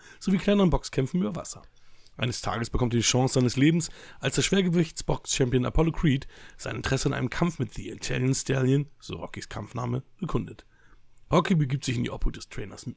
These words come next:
Trainers, <laughs> Trainers Mickey, der ihn bei, seinen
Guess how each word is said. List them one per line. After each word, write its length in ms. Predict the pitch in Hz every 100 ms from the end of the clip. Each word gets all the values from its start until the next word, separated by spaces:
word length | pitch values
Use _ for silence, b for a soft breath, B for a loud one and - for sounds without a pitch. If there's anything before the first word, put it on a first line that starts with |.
| -
Trainers, 420 | - - - - 165
<laughs> 100 | -
Trainers 360 | - 131 113 113
Mickey, 340 | 139 143 139 B B B -
der 100 | 139
ihn 80 | 131
bei, 100 | 123
seinen 380 | 123 123 117